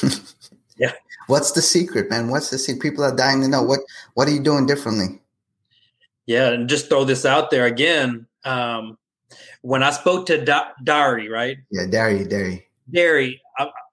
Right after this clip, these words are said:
Speaker 2: everybody, I was ready to fork out twenty-five thousand dollars that day. I was gonna do the whole, um, the, but hold on. <laughs> You know why I didn't? This is where you kind of messed yourself <laughs> up. You,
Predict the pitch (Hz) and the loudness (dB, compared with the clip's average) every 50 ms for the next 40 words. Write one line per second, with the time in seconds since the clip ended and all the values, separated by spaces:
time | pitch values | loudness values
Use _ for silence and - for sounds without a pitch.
0 | _ _ _ 160 160 160 160 160 139 147 139 127 131 127 143 165 170 151 151 170 | _ _ _ -4 -2 0 0 0 0 0 0 0 0 0 0 0 0 0 0 0
1 | 175 170 160 160 - - - 160 156 151 - 156 139 131 127 - - 156 151 165 | 0 2 0 -2 -2 0 0 0 0 2 0 0 0 0 -2 -6 -8 -8 -6 -6
2 | 156 143 - 139 147 147 - - 143 139 143 131 135 131 135 135 139 139 135 117 | -6 -4 0 0 0 0 0 0 0 0 0 -2 -2 -2 0 2 2 2 0 -2
3 | 127 123 117 - - 123 120 127 135 135 156 151 147 156 147 139 - 147 156 151 | -4 -4 -4 -4 -4 -2 -2 -2 -2 -2 -4 -2 -2 -2 -2 -2 0 0 2 4
4 | 151 151 151 151 151 147 147 151 147 143 135 131 131 127 123 120 117 - - - | 4 6 4 4 2 0 -2 -6 -6 -6 -6 -6 -6 -6 -8 -8 -10 -10 -12 -14
5 | - _ _ _ _ _ _ _ - - _ - 156 190 - - - - - - | -20 _ _ _ _ _ _ _ -20 -20 _ -8 -8 -8 -8 -10 -16 -18 -8 -4
6 | 226 226 - 277 269 277 - - - - - - 415 480 - - - - 277 180 | -2 0 2 2 2 2 2 -2 -6 -10 -4 0 0 0 2 0 -2 -4 -4 0
7 | 202 240 285 294 294 277 285 285 269 247 208 - - 240 269 302 302 294 - - | 0 2 2 2 2 2 2 2 2 2 0 0 0 0 0 0 -2 -8 -12 -14
8 | - 196 - 160 240 240 247 254 233 233 240 233 233 - - 247 226 226 214 226 | -18 -20 -6 -4 -4 -4 -4 -2 0 0 0 0 -2 -2 0 0 0 0 0 -2
9 | 226 226 - - 240 247 - - - 320 311 - - - - 381 - - - 466 | -2 -2 -2 -4 -4 -6 -6 -2 0 0 0 0 -2 -4 -4 -4 -4 0 0 0
10 | 466 480 - - _ _ _ _ _ _ _ _ _ _ - - - - 240 190 | 0 0 -4 -12 _ _ _ _ _ _ _ _ _ _ -14 -12 -10 -10 -6 -4
11 | 233 262 | -4 -6